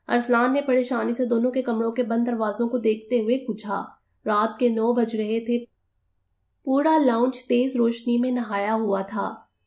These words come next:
"दादी को मैंने डिनर करवा दिया था और मेडिसिन भी दे दी थी, मगर ज़ारा," माहम अपनी बात कहते हुए खामोश हो गई। अरसलान उसकी अधूरी बात का मतलब समझता था। वो पिछले दो दिनों से यूं ही कर रही थी। दादी से बहस करने के बाद अपने कमरे में बंद हो जाया करती थी।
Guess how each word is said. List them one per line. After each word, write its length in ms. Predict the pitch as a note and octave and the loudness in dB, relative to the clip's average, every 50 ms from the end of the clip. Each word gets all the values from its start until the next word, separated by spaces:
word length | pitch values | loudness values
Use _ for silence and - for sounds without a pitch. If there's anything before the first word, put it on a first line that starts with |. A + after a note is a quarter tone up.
| _ _ _ _ - | _ _ _ _ 0
"दादी 300 | A3 G#3+ G#3 G#3 A3+ B3 | 2 2 2 2 0 2
को 140 | A#3+ C4 B3+ | 4 4 4
मैंने 320 | A#3+ A#3 A3 A3 A#3 B3 | 4 2 2 4 4 2
डिनर 300 | A#3 G#3+ G#3+ A3 A#3 A#3+ | 2 2 0 0 0 0
करवा 380 | A#3 A#3 A#3 A3 G#3+ G3+ G3+ A3 | 0 0 -2 -2 0 -2 -2 0
दिया 320 | A3 A#3 A#3 G#3 G3+ G3+ A3 | 0 0 0 0 -2 -2 -4
था 120 | A3+ A3+ | -2 -2
और 200 | A3 - A3+ A3 | -2 0 0 -2
मेडिसिन 480 | A3 G#3 G#3 G3+ G#3 G#3+ - A#3 A#3 A3+ | -2 -2 -4 -4 -4 -2 -2 -2 -2 -2
भी 120 | A#3+ B3+ | -2 -2
दे 180 | A3+ A3 G#3+ A3+ | 0 0 0 0
दी 220 | A3+ A#3 G3+ F#3 - | 0 -2 -4 -4 -6
थी, 280 | - F#3+ F#3+ - - G#3 | -6 -8 -8 -8 -8 -8
मगर 260 | G3 F#3+ G#3 G3 G3 | -8 -6 -6 -8 -6
ज़ारा," 480 | F#3+ G#3 G3 G3 G3 G3+ G3+ A3 - - _ _ _ _ _ _ A3+ | -6 -4 -4 -2 -2 -4 -4 -6 -10 -16 _ _ _ _ _ _ 2
माहम 240 | A3+ A#3+ B3 C4+ | 2 4 4 2
अपनी 260 | C4+ C4 C4 B3+ C4 C4 | 0 0 0 0 0 0
बात 280 | A#3+ A#3+ A#3+ A#3+ A#3+ - | 2 0 0 0 0 -2
कहते 280 | A#3 G#3+ G#3+ - A#3 | -4 -4 -2 0 0
हुए 200 | A3+ A3 A3+ A#3+ | 0 2 0 0
खामोश 460 | A#3+ A#3+ A#3+ G#3 G#3 G3+ G#3 G#3+ - | -2 -2 -4 -4 -4 -4 -4 -2 -2
हो 80 | A3+ G3 | -2 -2
गई। 380 | G3+ G3 G3 F#3+ - - - _ _ _ | -2 -2 -4 -4 -6 -10 -14 _ _ _
अरसलान 400 | - G#3 G#3+ G#3+ - G#3+ G3+ G#3 | -4 -4 -4 -2 -4 -4 -2 -2
उसकी 280 | G#3 G#3 G#3 - - A3 | -4 -4 -4 -4 -2 -2
अधूरी 300 | G#3+ G3+ G#3+ G#3 A3 A3 | 0 0 0 0 0 0
बात 260 | A3 G#3+ G#3 G3+ G3+ - | 0 -2 -2 -4 -4 -4
का 80 | A3+ | -4
मतलब 300 | G3+ G#3 F#3+ - A3+ A#3 | -4 -4 -2 -2 -4 -4
समझता 500 | A#3 - B3 G3+ G3+ G3+ - - A3+ G#3+ | -2 -4 -4 -4 -4 -6 -6 -4 -4 -4
था। 480 | A3 A3 G#3+ F#3+ - A3+ - - _ _ _ _ _ _ _ _ _ _ _ _ - | -4 -4 -4 -6 -6 -6 -10 -14 _ _ _ _ _ _ _ _ _ _ _ _ 2
वो 120 | A#3 C4 C#4+ | 4 4 4
पिछले 380 | C#4+ C#4+ - - - D4+ D#4 | 4 2 -2 0 0 0 2
दो 260 | C#4 A#3+ B3 C4 C#4 C#4+ | 4 4 6 6 6 4
दिनों 260 | C4+ C4+ B3+ C4+ C4+ | 4 2 2 2 0
से 160 | C4 C4+ C#4+ | -2 -2 0
यूं 260 | C4+ A#3+ A#3 A#3+ A#3+ | 0 2 2 2 2
ही 120 | C#4 D4 D4 | 2 0 0
कर 160 | - A#3+ B3+ | 0 0 0
रही 260 | C4+ C4+ B3 A3 G#3 | 0 -2 -2 -4 -4
थी। 280 | G#3+ G#3+ G#3 G3+ - - | -4 -4 -4 -4 -2 -2
दादी 280 | A3+ G#3 G3+ G3 A3+ | -2 -2 -2 -2 -2
से 160 | G#3+ A#3 B3 | 0 0 0
बहस 300 | G#3+ A3+ G#3+ A3+ A3+ - | 0 0 -2 -4 -2 -2
करने 220 | - A#3+ A3+ A#3+ A#3+ | -2 -2 0 0 0
के 100 | A#3+ B3 | 0 0
बाद 240 | A3 A#3 A#3 A#3 B3 | 0 0 0 -2 -2
अपने 260 | A3+ - A#3 A#3 A#3+ | -2 0 0 0 2
कमरे 280 | A#3 A3+ G#3+ G#3+ A3 | 0 -2 -2 0 0
में 180 | A3 A#3+ B3 A#3 | 2 2 2 2
बंद 240 | A3+ G#3+ G#3+ A3+ A#3+ | 0 -2 0 0 0
हो 100 | A#3 A3 | 0 0
जाया 220 | A3 A3 G#3+ A3+ | 0 0 -2 -2
करती 340 | A#3 - B3 - - G3 G3 | -2 -2 -4 -6 -6 -8 -8
थी। 360 | - - F#3+ F#3 - - _ | -8 -8 -8 -8 -8 -10 _